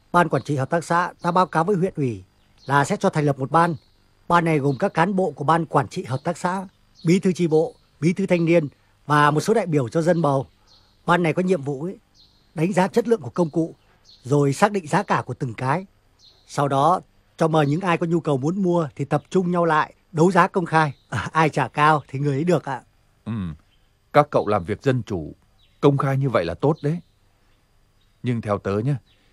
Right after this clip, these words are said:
Speaker 2: chỉ nên đấu giá những công cụ có giá trị như xe cải tiến, bình bơm thuốc trừ sâu và cào cỏ cải tiến sáu mươi tư A thôi.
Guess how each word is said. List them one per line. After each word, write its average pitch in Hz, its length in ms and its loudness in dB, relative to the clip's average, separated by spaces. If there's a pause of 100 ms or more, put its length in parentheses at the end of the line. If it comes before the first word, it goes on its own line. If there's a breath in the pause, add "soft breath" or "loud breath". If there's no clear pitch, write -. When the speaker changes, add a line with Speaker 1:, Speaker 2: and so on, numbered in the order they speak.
(720)
Speaker 2:
chỉ 101 140 -6
nên 123 180 0
đấu 139 160 4
giá 143 120 4
những 165 160 -2
công 139 200 0
cụ 123 180 -4
có 135 100 -2
giá 143 160 -2
trị 127 300 -4 (520)
như 131 220 0
xe 120 160 0
cải 80 180 -6
tiến, 131 340 -2 (540)
bình 117 180 2
bơm 127 140 4
thuốc 202 160 0
trừ 117 120 -2
sâu 143 340 4 (240)
và 113 260 6
cào 117 260 4
cỏ 92 160 -2
cải 90 220 -2
tiến 135 280 -2
sáu 147 260 4
mươi 170 160 0
tư 131 140 2
A 117 200 0
thôi. 107 140 -12